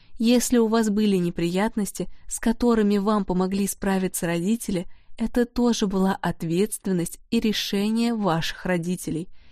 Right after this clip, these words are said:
Требовать возврата долга за это у своих выросших детей равносильно тому,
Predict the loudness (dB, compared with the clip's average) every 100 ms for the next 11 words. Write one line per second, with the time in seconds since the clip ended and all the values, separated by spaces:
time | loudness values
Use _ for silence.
0 | -20 -18 -4 2 4 4 2 0 0 0
1 | 0 2 0 2 -2 0 2 2 0 -2
2 | -2 -2 -4 -6 -12 -12 -6 -2 -2 0
3 | 2 2 0 -2 0 0 0 -2 -4 -4
4 | -6 -4 -4 -4 -6 -12 -6 2 4 4
5 | 2 0 0 0 0 -2 -4 -2 -4